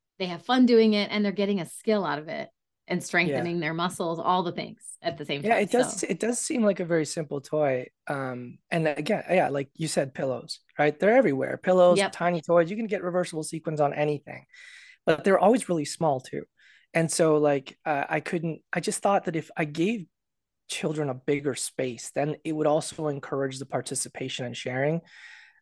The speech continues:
Speaker 2: um, just from observing kids in general, you know, from, from my son's daycare. But, like, I remember I took it in one time, I had, like, a prototype, and I said, "Do you mind if I just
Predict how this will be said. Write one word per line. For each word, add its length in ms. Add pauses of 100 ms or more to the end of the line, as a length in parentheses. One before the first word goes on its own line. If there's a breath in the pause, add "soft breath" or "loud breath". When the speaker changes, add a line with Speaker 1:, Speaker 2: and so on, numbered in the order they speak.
Speaker 2:
um, 480
just 180
from 140
observing 460
kids 260
in 100
general, 460 (160)
you 160
know, 100
from, 280
from 180
my 80
son's 400
daycare. 480 (460 loud breath)
But, 160
like, 320
I 100
remember 360
I 80
took 260
it 80
in 200
one 180
time, 440 (160)
I 60
had, 160
like, 140
a 40
prototype, 640 (680 loud breath)
and 340
I 80
said, 220
"Do 80
you 60
mind 300
if 160
I 300 (180)
just 260